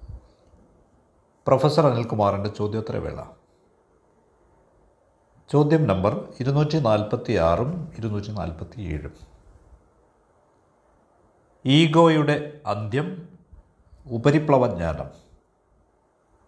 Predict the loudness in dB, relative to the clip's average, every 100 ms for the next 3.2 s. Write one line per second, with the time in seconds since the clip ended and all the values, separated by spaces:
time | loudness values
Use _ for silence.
0 | _ _ _ _ _ _ _ _ _ -20
1 | _ _ _ _ _ _ 2 4 6 4
2 | 4 2 2 2 2 0 -2 -2 0 0
3 | -2